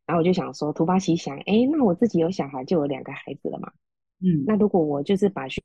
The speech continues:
Speaker 1: 息公开给一些妈妈朋友啊什么的，有没有人想要来上课啊，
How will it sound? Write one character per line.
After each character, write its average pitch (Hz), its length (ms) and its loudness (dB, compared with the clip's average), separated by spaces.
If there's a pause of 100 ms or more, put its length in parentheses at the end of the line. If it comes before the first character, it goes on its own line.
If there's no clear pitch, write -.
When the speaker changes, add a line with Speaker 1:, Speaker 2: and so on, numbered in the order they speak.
(300)
Speaker 1:
息 147 120 -8
公 160 160 -4
开 165 180 -2
给 - 180 -8
一 160 100 -6
些 - 180 -6 (220)
妈 170 160 2
妈 170 200 0
朋 151 260 -4
友 147 160 0
啊 143 180 -6
什 139 160 -10
么 131 100 -10
的， 139 120 -6
有 147 100 0
没 165 80 2
有 190 80 4
人 143 140 -4
想 135 180 -10
要 156 60 -4
来 143 140 -4
上 160 260 -6
课 180 240 2
啊， 151 220 -4